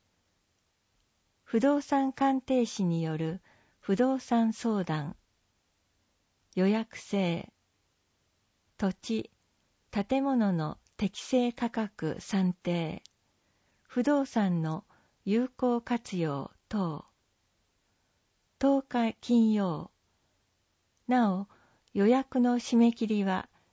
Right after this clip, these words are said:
八日水曜、十七時。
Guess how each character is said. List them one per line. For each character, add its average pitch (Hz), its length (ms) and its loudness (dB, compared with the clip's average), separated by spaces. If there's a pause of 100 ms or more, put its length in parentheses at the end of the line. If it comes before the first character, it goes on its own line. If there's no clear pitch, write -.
(160)
八 233 380 2
日 208 260 -2
水 214 400 -2
曜、 175 380 -2 (520)
十 226 320 2
七 - 380 -4
時。 - 240 -10